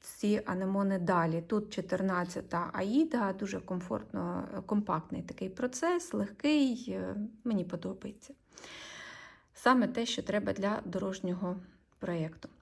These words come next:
І також я взяла з собою ось цей будиночок Enchanting Cottage від Dimensions. Він всім знайомий, це вже перевипуск, дуже чарівний, красивий сюжет.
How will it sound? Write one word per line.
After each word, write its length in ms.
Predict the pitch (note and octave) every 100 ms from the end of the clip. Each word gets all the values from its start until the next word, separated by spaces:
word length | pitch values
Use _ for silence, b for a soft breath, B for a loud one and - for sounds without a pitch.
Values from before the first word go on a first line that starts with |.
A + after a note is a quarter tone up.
| _ B B B
І 200 | - E4
також 420 | E4 C#4 C#4+ C4
я 100 | A3+
взяла 300 | B3 A3+ G#3+
з 60 | A#3+
собою 300 | G#3 G#3 -
ось 200 | G#3+ G#3+
цей 160 | B3 C4
будиночок 1000 | A#3+ E3+ F3+ E3+ G#3 - D4 D4+ - - -
Enchanting 720 | G#3 G#3 - F#3 F3+ F3+ D#3+ E3
Cottage 600 | E3 - B3+ D#4+ - -
від 180 | A3 A#3
Dimensions. 640 | A#3 A#3+ A#3+ - A3+ A#3
Він 180 | G4 E4+
всім 340 | - A3 G3
знайомий, 580 | F#3 F#3 G3 D#4+ E4+ A3+
це 280 | - - A#3
вже 180 | A3 F#3
перевипуск, 1000 | F#3 F#3 F#3 E3+ A#3+ D#4 D#4 B3+ - F#3+
дуже 480 | F3+ A3+ A3+ F3+
чарівний, 640 | F3+ - G3 G3 G3+ G3 F3
красивий 840 | - F#3+ G3+ - G3+ F#3 G3 E3
сюжет. 720 | - G3+ F#3+ A3 C4+ D#4+